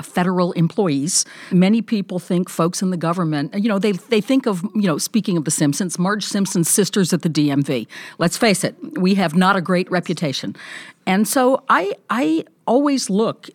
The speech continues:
at my A B A activities, at speaking to public groups. You know,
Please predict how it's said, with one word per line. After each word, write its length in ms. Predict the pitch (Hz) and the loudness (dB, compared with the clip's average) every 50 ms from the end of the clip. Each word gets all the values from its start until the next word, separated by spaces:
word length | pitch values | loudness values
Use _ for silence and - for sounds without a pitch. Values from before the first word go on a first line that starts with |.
| _ _ - | _ _ -2
at 160 | 170 165 - | -2 0 0
my 180 | 170 165 165 160 - | -2 -2 -2 -2 -2
A 120 | - 185 220 | 0 0 0
B 200 | 196 214 208 208 | 0 0 -2 -2
A 160 | 196 190 196 | -2 -2 -2
activities, 760 | 190 185 185 - - 190 170 180 170 180 175 175 175 170 - - _ - | -2 -4 -6 -6 -6 -4 -4 -2 -2 -2 -2 -2 -2 -4 -6 -10 _ -8
at 200 | 151 151 - - | -6 -6 -4 -4
speaking 600 | - - - - 220 214 214 - 226 208 214 208 | -6 -6 -2 -2 -2 -2 0 0 0 0 -2 -4
to 300 | - - 196 180 180 175 - - - _ _ | -2 -2 -2 0 -2 -2 -6 -12 -20 _ _
public 320 | - - 190 170 208 208 208 | -8 -6 -4 -2 -2 -4 -2
groups. 440 | - 208 202 202 190 196 - - | -2 0 0 0 -2 -2 -4 -2
You 60 | 247 208 | 0 0
know, 120 | 190 180 | 0 -2